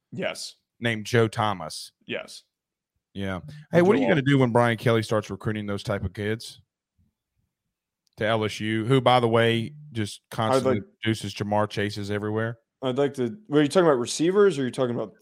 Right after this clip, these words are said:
Speaker 2: Well, I'm
Speaker 1: tackle?
Speaker 2: just saying, I mean, 'cause L S U's already getting those type of receivers and D Bs 'cause they're locking the state down, which, by the way,
Speaker 1: Mm-hmm.
Speaker 2: just throwing this out there while we leave here.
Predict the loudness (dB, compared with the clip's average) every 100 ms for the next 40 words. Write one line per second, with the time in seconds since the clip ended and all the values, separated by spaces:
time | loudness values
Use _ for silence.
0 | 2 4 2 -4 -6 -4 -2 0 0 -2
1 | -2 -6 -2 -2 0 -2 -2 2 4 2
2 | 0 -2 0 -2 -2 0 0 0 -4 -4
3 | -4 -4 -8 -8 -10 -6 -6 -8 -12 -10
4 | -6 -4 -4 -6 -14 -8 -6 -4 -2 -2
5 | 0 4 4 4 0 0 -2 -6 -8 -6
6 | -4 -6 -10 2 2 2 0 0 0 0
7 | 0 0 0 -2 -4 -4 -4 -4